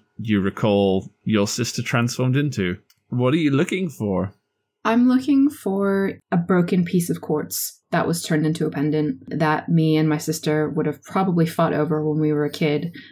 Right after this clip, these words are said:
Speaker 2: and grandmother, in all her wiseness, decided to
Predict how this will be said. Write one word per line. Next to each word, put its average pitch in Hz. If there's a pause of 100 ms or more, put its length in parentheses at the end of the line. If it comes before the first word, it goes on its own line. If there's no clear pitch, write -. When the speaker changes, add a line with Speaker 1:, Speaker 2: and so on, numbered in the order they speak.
(140)
Speaker 2:
and 151
grandmother, 147
in 156
all 190
her 185
wiseness, 160
decided 143
to 147